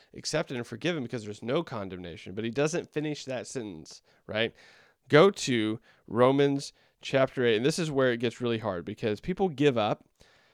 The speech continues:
on trying to follow along with the pastor if he's just verse, verse, verse. They just give up trying to follow 'cause there's too much. And then because of that, and I don't, I don't know if it's purposeful or not, but because of that,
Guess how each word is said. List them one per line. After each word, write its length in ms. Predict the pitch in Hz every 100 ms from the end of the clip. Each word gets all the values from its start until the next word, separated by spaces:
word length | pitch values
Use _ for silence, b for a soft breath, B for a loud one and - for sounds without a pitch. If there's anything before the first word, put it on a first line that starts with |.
| b b 123
on 160 | 127
trying 220 | - 127
to 60 | 123
follow 360 | - 123 123 120
along 260 | 113 113
with 140 | 113 113
the 60 |
pastor 480 | - 104 110 - 131
if 260 | 110 - -
he's 340 | - 117 110 - -
just 260 | 117 - - -
verse, 460 | 60 113 135 123
verse, 260 | 123 123 -
verse. 220 | 113 101
They 100 | 123
just 160 | 135 -
give 120 | 135
up 100 | 120
trying 160 | 123
to 40 | 113
follow 320 | - 110 98
'cause 180 | - 107
there's 180 | 104 -
too 180 | 127
much. 420 | 113 131 95 - - b b b b -
And 120 | 120
then 300 | 120 117 - 101
because 560 | 123 - - 160 226 170
of 160 | 95
that, 320 | 92 87 104
and 80 | 85
I 80 | 135
don't, 160 | 440 -
I 140 | 117
don't 160 | 131 165
know 140 | 139
if 100 | 120
it's 100 | 110
purposeful 460 | - 104 104 - 104
or 80 | 87
not, 240 | 92 101
but 160 | 123 113
because 460 | 123 - 190 226
of 120 | 143 101
that, 280 | 95 95